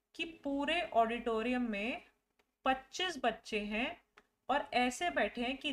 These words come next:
जितनी number of rows हैं उतने ही इस रो में बच्चे हैं, ठीक है। तो मैं क्या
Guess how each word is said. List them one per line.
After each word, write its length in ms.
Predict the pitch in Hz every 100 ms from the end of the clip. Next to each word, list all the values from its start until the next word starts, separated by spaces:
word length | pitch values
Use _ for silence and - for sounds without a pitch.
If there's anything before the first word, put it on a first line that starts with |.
| 214
जितनी 400 | 233 - 302 381
number 280 | 330 277 262
of 160 | 269 240
rows 280 | 208 233 233 208
हैं 320 | 202 226 - _ _ _ _ _ _ 262
उतने 440 | 294 - 330 349
ही 160 | 330 349
इस 140 | -
रो 140 | 254
में 180 | 233 294
बच्चे 300 | 214 - -
हैं, 220 | 175 165 - _ _ _ _ _ _ _
ठीक 160 | 311 320
है। 140 | 226 - _ _ _ _ _ _
तो 60 | 294
मैं 180 | 311 -
क्या 180 | 285